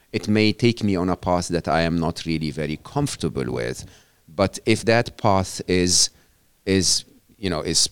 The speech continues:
is what life is presenting me with right now, I might as well be open enough to just jump in and take it in and be open to, to opportunities, to open to possibilities and see where that takes me."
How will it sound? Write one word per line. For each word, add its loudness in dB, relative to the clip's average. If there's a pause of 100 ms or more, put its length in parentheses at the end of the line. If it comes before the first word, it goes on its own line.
(140)
is -4
what -2
life 2
is 2
presenting 0
me -2
with -2
right -4
now, 0
I 2
might -2
as -4
well 0
be 0
open 0
enough -4
to -10
just -4
jump -6
in -6 (500)
and -4
take 0
it -2
in 0
and -4
be -2
open 0 (240)
to, -4 (220)
to 2
opportunities, -2
to -6
open -2
to -2 (300)
possibilities -2
and -2
see 2
where 2
that -4
takes -4
me." -10